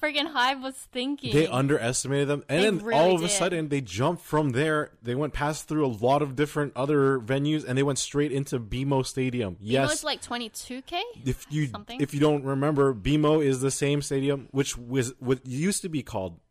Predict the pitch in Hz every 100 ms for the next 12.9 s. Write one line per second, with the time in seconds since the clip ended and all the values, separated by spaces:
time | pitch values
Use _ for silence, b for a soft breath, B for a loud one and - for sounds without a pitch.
0 | - 110 107 143 - 107 - - 196 214
1 | 135 139 123 98 90 90 87 135 127 143
2 | - 120 - 190 226 185 135 107 120 b
3 | b - 117 117 104 117 151 165 - 156
4 | 147 - 98 110 104 127 - 104 110 113
5 | 107 104 101 110 - 110 104 110 294 359
6 | - - 214 - 190 113 190 196 170 -
7 | 110 139 _ - 208 269 - - - 208
8 | 165 - - 117 180 - 170 165 - 180
9 | 175 156 202 - 359 - - 311 349 349
10 | 302 220 196 - _ - 269 294 294 -
11 | 214 254 247 247 196 175 - 269 330 370
12 | 277 - 185 220 147 320 262 220 196